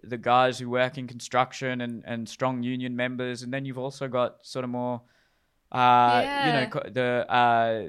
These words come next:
Speaker 1: the, uh, public servants on two hundred to three hundred thousand a year living in a really nice house in the suburbs and are very culturally progressive. It's just, you can't really make a,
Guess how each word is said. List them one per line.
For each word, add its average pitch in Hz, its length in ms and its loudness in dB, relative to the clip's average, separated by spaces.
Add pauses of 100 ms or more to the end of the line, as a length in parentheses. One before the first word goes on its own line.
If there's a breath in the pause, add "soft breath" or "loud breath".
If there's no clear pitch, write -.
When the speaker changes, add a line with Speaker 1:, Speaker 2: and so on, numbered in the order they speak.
(140)
Speaker 1:
the, 120 320 -8 (260)
uh, - 460 -8 (120)
public 135 380 -4
servants 131 460 -2
on 127 240 -4
two 131 160 -8
hundred 127 320 -8
to 131 100 -10
three 131 240 -6
hundred 123 300 -8
thousand 127 320 -4
a 127 40 -8
year 120 360 -6
living 127 260 -6
in 123 80 -6
a 123 60 -6
really 120 260 -6
nice 120 240 -6
house 120 340 -4
in 120 100 -8
the 123 60 -8
suburbs 117 540 -4
and 120 100 -6
are 120 60 -6
very 120 320 -4
culturally 120 460 -8
progressive. 120 520 -6
It's - 200 -18
just, - 180 -16
you 123 100 -12
can't 135 280 -6
really 123 340 -6 (680 soft breath)
make 120 300 -6
a, 117 300 -4